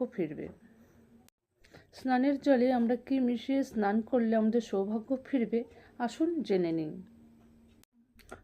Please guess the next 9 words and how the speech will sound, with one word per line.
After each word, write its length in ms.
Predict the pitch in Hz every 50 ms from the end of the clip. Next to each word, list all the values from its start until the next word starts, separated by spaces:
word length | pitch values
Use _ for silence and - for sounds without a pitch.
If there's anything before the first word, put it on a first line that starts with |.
| - -
রবিবারে, 600 | 247 262 269 226 254 262 214 180 170 156 156 156 190 190 - - _ - - - - - - - - 226
রবিবারে 580 | 226 233 240 262 302 285 285 233 196 190 220 269 330 - - - - - - _ - - - - - -
স্নানের 420 | - - 247 240 233 240 262 269 247
জলে 300 | 226 - 208 196 208 220 233
মেশাবেন 560 | 220 196 190 190 - 247 233 190 196 214 240 294 330 - - - - - - - - - _ - - _ _ _ _ _ _ - _ _ -
অল্প 300 | - 233 240 254 247 - 294 294
পরিমাণে 520 | 277 262 226 208 208 202 202 202 208 247 294
চন্দনের 680 | 285 - - 226 202 196 196 190 190 190 208 247 277 277 214
গুঁড়ো। 300 | 180 175 170 160 151